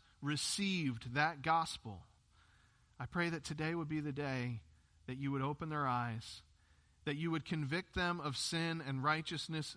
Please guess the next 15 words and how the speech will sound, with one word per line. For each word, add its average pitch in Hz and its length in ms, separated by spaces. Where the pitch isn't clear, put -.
and 131 220
judgment, 135 640
and 143 160
that 151 140
you 156 160
would 147 180
welcome 147 420
them 135 220
into 139 280
your 135 120
family 135 460
through 131 300
repentance 120 680
and 113 300
faith. - 540